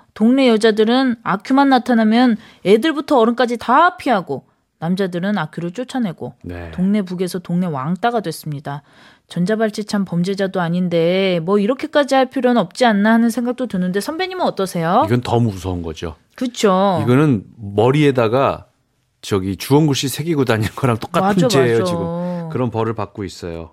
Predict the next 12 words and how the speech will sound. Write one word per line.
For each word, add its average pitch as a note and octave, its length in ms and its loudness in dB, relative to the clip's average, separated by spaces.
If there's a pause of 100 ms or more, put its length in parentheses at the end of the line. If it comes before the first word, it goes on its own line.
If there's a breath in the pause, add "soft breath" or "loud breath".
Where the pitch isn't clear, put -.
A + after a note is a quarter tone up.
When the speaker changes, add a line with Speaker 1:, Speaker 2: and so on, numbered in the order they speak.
(120)
Speaker 1:
음, G#3 340 -2
그리고 A#3+ 220 -8
Speaker 2:
네. A3+ 80 -2
Speaker 1:
일거리를 C4 520 -2
얻어서 A#3+ 420 0
일을 A3 340 -2
하던 A3+ 340 -2
자원아리 A3+ 580 -2
댁에서는 G#3 560 -4
이제 F#3+ 240 -4
아큐가 A#3 460 -2
아니라 G#3 320 -2